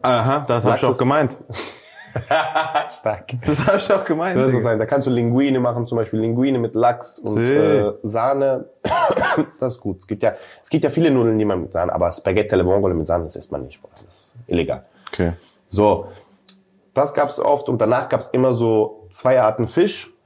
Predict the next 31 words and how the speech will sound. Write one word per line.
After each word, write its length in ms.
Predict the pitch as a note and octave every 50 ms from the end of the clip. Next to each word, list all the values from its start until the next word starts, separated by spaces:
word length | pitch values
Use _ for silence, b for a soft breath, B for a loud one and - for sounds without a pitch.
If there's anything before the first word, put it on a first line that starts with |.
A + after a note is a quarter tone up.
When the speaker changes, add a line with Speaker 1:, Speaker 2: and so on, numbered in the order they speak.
| _ _ _ _ _
Speaker 2:
Es 120 | - -
gab 160 | - G#2+ - -
einmal 320 | - A#2+ A#2+ A#2 A2+ G#2+ G2+
halt 220 | G2+ G2 G2 F#2+
so 200 | - - G2 F#2
Calamari, 640 | F2+ F#2 - G#2+ G2+ F#2+ F#2+ G#2 B2 C#3+ C#3+ D3+ D3 C3
so 100 | A#2+ A2+
frittierte 520 | - - A#2 G#2 - - C#3 C#3 C#3 D3
Sachen, 460 | C#3 D3+ D3 D3 - E3 D#3+ D#3+ D#3 -
äh, 180 | - A2+ A2 A2
Calamari, 580 | - - G#2+ G#2 G2+ G#2+ B2 C#3+ D3 C#3+ C#3 B2+
dann 100 | A#2 A2+
gab's 220 | A#2+ G#2+ - -
Garnelen, 720 | - G#2 G#2 A2+ C3 C#3 C#3+ C#3+ C#3 C3+ C3 C3 C3 B2+ b b b b b b b b b b b b _ -
äh, 300 | A#2+ A2 A2 G#2+ G#2+ G#2
große 400 | G#2 - B2+ B2+ B2+ B2+ C3 B2
Garnelen, 720 | A#2+ A2+ A2 A2+ A#2+ B2+ C3 C3 C3 C3 B2+ B2+ B2 A#2
so, 160 | A2+ A2+ A2 A2
und 120 | G#2+ G#2
dann 140 | G#2 A2 A#2
gab's 200 | A#2 G#2+ - -
halt 180 | A2 G#2 -
diesen 220 | - - A2+ G2+ F#2
Stockfisch 500 | - - D3+ D3+ - - C#3+ C3 C3+ -
zum 140 | - B2+ A#2+
Beispiel, 460 | A#2+ B2 A#2+ A#2+ - B2 A#2+ A#2+ A2+
manchmal 280 | A2+ G#2 G2+ G#2 G#2
gab's 180 | G2 G#2 G2 -
auch 140 | F#2 - -
anderen 300 | B2 C#3+ C#3+ C3+ C3 B2
Fisch, 500 | - - C3 B2 B2 - - - b